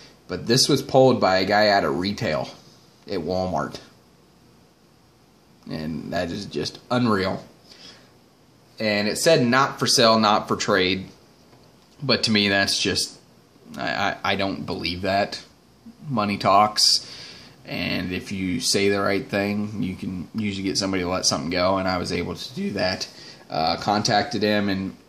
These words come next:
he wasn't really interested in selling it because of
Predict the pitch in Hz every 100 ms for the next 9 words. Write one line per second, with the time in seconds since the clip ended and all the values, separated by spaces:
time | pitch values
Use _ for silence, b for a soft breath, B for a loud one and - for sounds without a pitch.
0 | 113 127 123 120 107 104 101 98 - 101
1 | 90 90 101 98 98 98 95 - B B
2 | B B _ _ _ - 78 87 90 85
3 | -